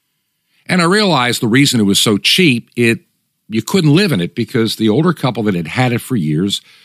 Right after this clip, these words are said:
the husband had died, and now the wife's in a nursing home and had been literally abandoned for two years. And it already had a lot of issues like a, a bad roof, a bad heating system, the floors were terrible,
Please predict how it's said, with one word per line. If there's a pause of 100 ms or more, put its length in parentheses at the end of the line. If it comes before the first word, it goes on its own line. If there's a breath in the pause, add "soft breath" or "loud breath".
(260 soft breath)
the
husband
had
died,
and
now
the
wife's
in
a
nursing
home
and
had
been
literally
abandoned
for
two
years. (920)
And
it
already
had
a
lot
of
issues
like
a, (400 soft breath)
a
bad
roof,
a
bad
heating
system,
the
floors
were
terrible,